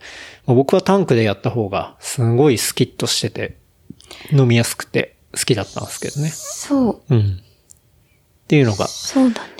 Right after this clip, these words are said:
Speaker 1: 飲み比べできたり。あとはカナっていうやつは、なんかカナっていうのが、この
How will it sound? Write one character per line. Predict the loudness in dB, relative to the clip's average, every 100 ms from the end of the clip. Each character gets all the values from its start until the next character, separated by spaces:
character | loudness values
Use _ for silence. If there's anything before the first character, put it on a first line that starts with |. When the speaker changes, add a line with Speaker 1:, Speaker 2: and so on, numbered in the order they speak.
| 2
Speaker 1:
飲 | 2
み | 4
比 | 2
べ | 2 0
で | -2
き | -4
た | -4 -2
り。 | -2 -6 _ -20 _ _ _
あ | 0
と | 2
は | 2
カ | 0 0 2
ナ | 2
っ | 0 -4 0
て | 2
い | 4
う |
や | 2
つ | -2 -4 2
は、 | 2 2 -2
な | 0
ん |
か | 0
カ | 0 2
ナ | 2 2
っ | 2
て | 4
い |
う | 4
の | 4
が、 | 4 2 -2
こ | 0
の | 2